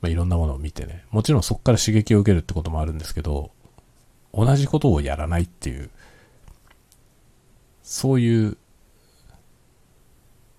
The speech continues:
なんていうのかな、目録みたいなもんですね。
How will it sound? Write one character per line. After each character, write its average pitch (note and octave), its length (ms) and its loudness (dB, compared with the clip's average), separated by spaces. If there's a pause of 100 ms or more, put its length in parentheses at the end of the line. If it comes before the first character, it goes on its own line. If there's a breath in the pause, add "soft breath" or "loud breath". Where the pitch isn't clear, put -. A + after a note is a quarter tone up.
(140)
な D2+ 120 -4
ん D2 40 -10
て - 80 -10
い C2+ 40 -8
う - 0 -
の - 60 -12
か - 60 -14
な、 B1+ 140 -14 (320)
目 D#2+ 240 2
録 A2 160 4
み G2 80 0
た - 80 -4
い - 40 -8
な C#2+ 60 -12
も C#2+ 100 -12
ん - 40 -20
で - 60 -16
す - 160 -8
ね。 - 160 -14